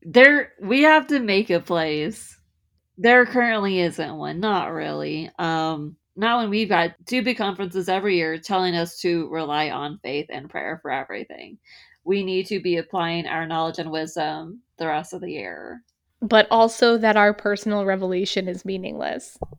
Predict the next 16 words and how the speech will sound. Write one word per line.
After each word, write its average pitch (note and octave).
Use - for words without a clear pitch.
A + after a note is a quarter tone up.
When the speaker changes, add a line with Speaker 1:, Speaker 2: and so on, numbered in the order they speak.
Speaker 2:
That's, -
you G3
know, -
the A3
other F#3
Speaker 1:
<laughs> -
Speaker 2:
thing E3
that D#3+
they F3+
tell F#3+
us -
at -
conference, -
too. -
Speaker 1:
Also E3+
true. -